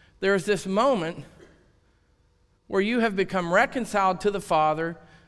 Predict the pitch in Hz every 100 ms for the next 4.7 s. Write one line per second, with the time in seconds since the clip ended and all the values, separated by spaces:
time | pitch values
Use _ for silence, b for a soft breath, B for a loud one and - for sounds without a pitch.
0 | B - 247 254 233 208 180 190 185 156
1 | 185 170 143 160 - - _ _ _ _
2 | _ _ _ _ _ _ _ _ _ _
3 | _ _ - 190 196 196 208 202 151 180
4 | 190 196 190 247 175 131